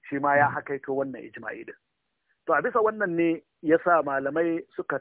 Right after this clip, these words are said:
tabbatar da cewa hukuncin wanda duk ya zagi manzon Allah sallallahu alaihi wasallama ko ya aibanta shi, ko ya nakasta shi,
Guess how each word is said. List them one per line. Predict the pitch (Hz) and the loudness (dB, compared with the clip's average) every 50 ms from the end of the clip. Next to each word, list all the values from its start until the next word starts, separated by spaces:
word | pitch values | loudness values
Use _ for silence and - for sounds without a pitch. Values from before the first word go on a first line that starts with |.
| - | -2
tabbatar | - 185 196 185 - 202 - - 202 190 | -2 -2 -2 0 -4 -6 -4 -4 -6 -4
da | 170 165 - - | -6 -10 -8 -6
cewa | 175 160 147 139 139 135 131 127 _ _ _ _ _ _ _ _ - | -4 -2 0 2 2 2 2 0 _ _ _ _ _ _ _ _ -8
hukuncin | 160 156 - 180 180 - - 151 147 | -6 -2 -2 -2 -2 -2 -6 -6 -4
wanda | 156 156 143 127 | -4 -4 -6 -8
duk | - - - | -8 -4 2
ya | 233 208 | 2 4
zagi | 180 175 151 143 160 | 4 4 0 0 -2
manzon | 156 143 127 117 143 139 151 | -6 -4 -4 -4 -6 -4 -4
Allah | 147 147 143 127 - | -4 -4 -4 -4 -4
sallallahu | - 139 143 135 131 135 131 131 131 | -6 -6 -6 -6 -4 -4 -4 -6 -6
alaihi | - 120 - - | -8 -10 -8 -8
wasallama | 147 151 151 147 143 139 135 127 _ _ _ _ _ _ _ _ _ - | -8 -6 -4 -4 -4 -4 -4 -6 _ _ _ _ _ _ _ _ _ -6
ko | - 143 135 135 | -2 0 0 2
ya | 135 135 131 135 135 135 - 160 | 2 2 4 2 2 2 2 4
aibanta | 165 170 - 156 143 - - 135 127 - | 2 4 4 2 0 0 -4 -4 -4 -4
shi, | - 139 | -6 -12
ko | - - 139 135 | -8 -6 -4 -4
ya | 139 | -2
nakasta | 143 170 - - 175 151 _ - 151 139 123 - | -2 -4 -2 -4 -6 -6 _ -4 -4 -4 -4 -6
shi, | - 143 135 127 | -10 -10 -10 -10